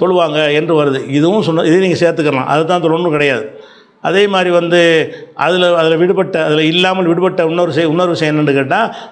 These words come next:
மகரிபுக்கு முன்னாடி தொழக்கூடிய ரெண்டு ரக்காத்துகள் ஆயிரத்தி நூத்தி எண்பத்தி மூணு புகாரில இருக்கிறது, "சல்லு கபுல சலாத்தில் மகரிபி",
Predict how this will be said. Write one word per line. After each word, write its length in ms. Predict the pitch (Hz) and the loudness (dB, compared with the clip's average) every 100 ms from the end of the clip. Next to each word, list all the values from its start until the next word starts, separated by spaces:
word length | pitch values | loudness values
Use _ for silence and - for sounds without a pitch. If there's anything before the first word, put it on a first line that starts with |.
| - | -4
மகரிபுக்கு 520 | 151 185 202 190 185 | 0 2 2 0 -2
முன்னாடி 400 | 180 175 185 180 | -2 0 0 0
தொழக்கூடிய 400 | 165 175 160 175 | 0 0 0 0
ரெண்டு 220 | 165 160 165 | 0 0 -2
ரக்காத்துகள் 640 | 160 165 160 143 123 - | 0 -2 0 -4 -4 -4
ஆயிரத்தி 440 | 151 180 180 180 | -2 0 0 0
நூத்தி 300 | 170 156 156 | -2 0 0
எண்பத்தி 260 | 160 165 165 | 0 0 0
மூணு 180 | 156 147 | 0 0
புகாரில 480 | 147 156 165 156 143 | 0 0 0 0 0
இருக்கிறது, 520 | 139 143 156 226 226 - - | 0 0 2 2 0 -12 -6
"சல்லு 320 | 156 190 190 190 | -4 0 0 0
கபுல 280 | 165 165 | 0 -2
சலாத்தில் 480 | 160 151 156 160 160 | -2 0 -2 0 -2
மகரிபி", 640 | 151 160 151 139 147 131 | 0 0 0 0 0 0